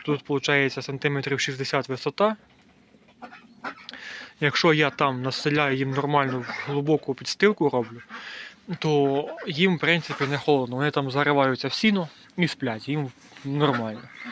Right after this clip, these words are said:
Тим більше вони виносять дуже низькі температури спокійно, їм, ну,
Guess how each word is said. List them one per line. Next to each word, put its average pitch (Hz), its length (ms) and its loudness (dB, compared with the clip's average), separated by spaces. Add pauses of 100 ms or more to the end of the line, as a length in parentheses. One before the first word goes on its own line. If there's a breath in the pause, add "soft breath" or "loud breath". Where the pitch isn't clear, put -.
(480 loud breath)
Тим 156 100 2
більше 170 240 2
вони 156 240 2
виносять 139 500 -2
дуже 135 220 -2
низькі 131 220 -4
температури 143 580 -2
спокійно, 117 480 -8
їм, 131 240 -2 (140)
ну, 127 420 -6